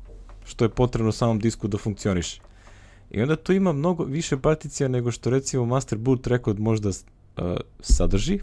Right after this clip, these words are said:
Znači, ono, kao sad neko ko se razume, ovo je vjerojatno, ono, čupa kosu koliko sam ja tu nešto izgrešio. Ali onako laički gledano, a, da bi to, a, pošto Mac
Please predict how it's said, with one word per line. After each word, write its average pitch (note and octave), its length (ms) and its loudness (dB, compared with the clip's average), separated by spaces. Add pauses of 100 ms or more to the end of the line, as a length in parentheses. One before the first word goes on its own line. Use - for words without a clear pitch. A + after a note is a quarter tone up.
(540)
Znači, - 280 -4
ono, A2 120 0
kao A2 200 0
sad A#2 180 0
neko B2 200 -2
ko A2 120 -2
se G#2+ 120 -2
razume, A2+ 300 0
ovo A#2 80 6
je A2+ 40 4
vjerojatno, A2 360 2
ono, G#2+ 120 2
čupa - 280 -2
kosu G#2 320 -2
koliko G2 200 -2
sam G2+ 120 -2
ja F#2+ 40 0
tu G2 160 -2
nešto F#2+ 220 -2
izgrešio. F#2 400 0 (680)
Ali G#2 200 0
onako A#2+ 320 2
laički C3 360 4
gledano, B2+ 460 2 (520)
a, G2 380 -4 (680)
da G2+ 280 -2
bi G2+ 180 -2 (140)
to, E3 380 0 (160)
a, G#2+ 100 -10
pošto - 440 -2 (140)
Mac B2 260 0